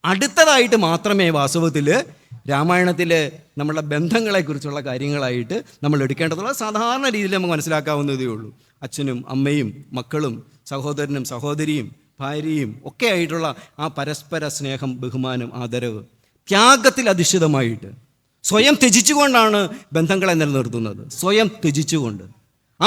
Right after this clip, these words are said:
വലിയ പാഠങ്ങൾ കൂടി നമുക്ക് രാമായണത്തിൽ നിന്ന് ലഭിക്കുന്നുണ്ട്. രാമായണം ഇങ്ങനെ ഒരുപാട് സാധ്യതകൾ, പഠനത്തിൻ്റെ ഒരുപാട് സാധ്യതകൾ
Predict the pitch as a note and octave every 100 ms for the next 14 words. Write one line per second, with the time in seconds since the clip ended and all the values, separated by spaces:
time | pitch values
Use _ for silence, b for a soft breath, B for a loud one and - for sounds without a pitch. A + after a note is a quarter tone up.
0 | G#3 G3+ A3 D#4+ D#4 G#3+ A3 A3+ A#3+ G#3+
1 | F#3 E3+ G3+ C#4 B B D3+ D#3 D3 D3
2 | D#3 D#3 D#3+ D3 C3 C3+ C#3+ A#2+ A#2+ A#3+
3 | b b C3+ B2+ C#3+ D#3+ C#3+ - - D3+
4 | D#3 D3+ E3+ A#3 C4+ C#4+ C#4 A#3 - -
5 | - F3 G3+ F#3 A#3+ A#3+ F3+ C#3+ E3 G#3
6 | A#3+ A#3+ A#3+ G#3 F#3+ G#3+ A#3+ C#4+ D4+ A#3
7 | G3+ F#3 A3+ G#3